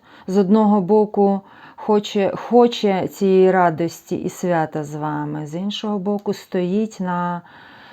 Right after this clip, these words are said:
а, моментах, які в-, дуже важливі. От тут є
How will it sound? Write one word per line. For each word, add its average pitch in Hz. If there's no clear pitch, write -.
а, 180
моментах, 196
які 190
в-, 175
дуже 208
важливі. 165
От 151
тут 185
є 185